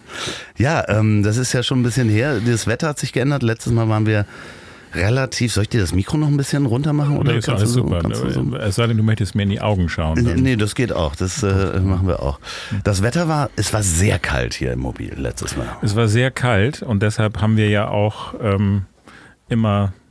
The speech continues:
Speaker 2: Aufguss gemacht. <laughs>
Speaker 1: Stimmt, wir haben, ähm, r-, relativ viel getrunken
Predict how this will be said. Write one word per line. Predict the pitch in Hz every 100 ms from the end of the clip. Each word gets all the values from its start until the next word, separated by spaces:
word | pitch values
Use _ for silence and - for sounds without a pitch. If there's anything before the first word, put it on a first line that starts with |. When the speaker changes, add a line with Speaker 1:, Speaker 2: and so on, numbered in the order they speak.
| _
Speaker 2:
Aufguss | 113 113 - 82 -
gemacht. | 85 120 - - - - - 247 - - -
<laughs> | - - - - - -
Speaker 1:
Stimmt, | - 127
wir | 101 101
haben, | 117 117 104
ähm, | 104 98 95 95
r-, | 90 90 80 - - - - - 104
relativ | 101 123 127 - 123 92
viel | - 113 131 110
getrunken | 95 _ - - 98 139 - 175 180 185